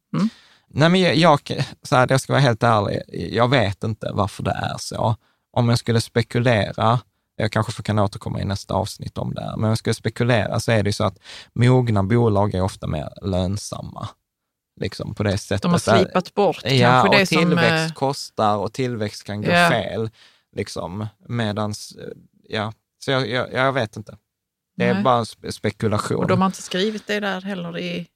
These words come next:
Speaker 2: Säkert, men jag tyckte inte den frågan var så intressant. Vad du bara garvar åt mig här. Jag känner mig skitirriterad där.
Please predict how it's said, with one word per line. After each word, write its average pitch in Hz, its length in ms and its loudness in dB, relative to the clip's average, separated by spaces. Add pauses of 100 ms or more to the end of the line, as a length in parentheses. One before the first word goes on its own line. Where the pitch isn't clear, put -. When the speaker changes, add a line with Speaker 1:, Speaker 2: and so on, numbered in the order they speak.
Speaker 2:
Säkert, 131 600 2
men 127 120 6
jag 123 240 4
tyckte - 260 -2
inte 117 160 0
den 107 140 2
frågan 104 300 2
var 98 100 0
så 95 120 -4
intressant. 92 640 -4 (3250)
Vad 123 220 6
du 113 80 4
bara 127 200 6
garvar 113 680 6
åt - 200 -6
mig 80 160 -4
här. 62 200 -6 (320)
Jag 131 80 0
känner 180 240 4
mig 143 160 6
skitirriterad 92 1600 0
där. 104 260 0